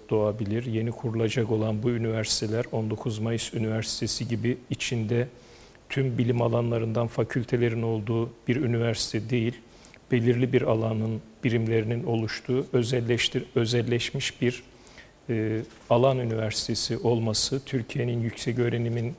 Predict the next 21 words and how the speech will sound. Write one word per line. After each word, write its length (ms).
yeniden 360
yapılandırılmasının 1120
tartışıldığı 720
günümüzde 680
isabetli 600
olacaktır 720
şeklinde, 680
e, 220
bir 260
rapor 380
var. 260
E, 200
sonuç 460
kısmında 580
da 100
Çarşamba 600
ilçesindeki 880
Mustafa 440
Kemal 300
Güneydoğdu 760
kampüsü 680